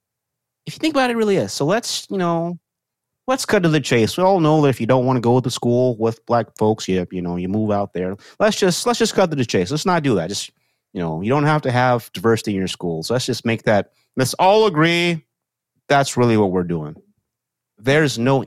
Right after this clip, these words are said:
end to what this court won't take up now. And that should be frightening. Things you take as,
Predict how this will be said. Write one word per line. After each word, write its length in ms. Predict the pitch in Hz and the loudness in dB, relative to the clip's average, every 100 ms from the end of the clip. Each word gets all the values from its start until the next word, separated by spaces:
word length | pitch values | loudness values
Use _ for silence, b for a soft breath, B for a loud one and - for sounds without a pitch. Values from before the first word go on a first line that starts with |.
| - | -4
end 560 | 127 127 101 90 - - _ _ _ _ - | -2 0 -2 -6 -12 -18 _ _ _ _ -8
to 80 | 110 | -4
what 240 | 98 117 | -2 -2
this 160 | 101 - | -2 -6
court 460 | - 139 113 87 _ _ _ _ _ _ _ _ _ _ | -4 0 0 -2 _ _ _ _ _ _ _ _ _ _
won't 240 | 104 107 92 | -4 -4 -2
take 240 | 113 - | -4 -2
up 180 | 135 131 | -2 -2
now. 360 | 87 - 107 _ _ _ _ _ _ - | -10 -10 -14 _ _ _ _ _ _ -12
And 180 | 101 82 | -10 -2
that 300 | 110 123 - | -2 -2 -4
should 180 | - | -12
be 140 | 90 90 | -10 -10
frightening. 600 | - 85 71 73 73 _ _ _ _ | -8 -8 -8 -12 -20 _ _ _ _
Things 340 | - 131 139 - | -4 -2 -2 -4
you 80 | 127 | -8
take 460 | - 117 117 - _ _ | -4 -4 -6 -10 _ _
as, 500 | 98 92 87 - - | -6 -4 -6 -8 -12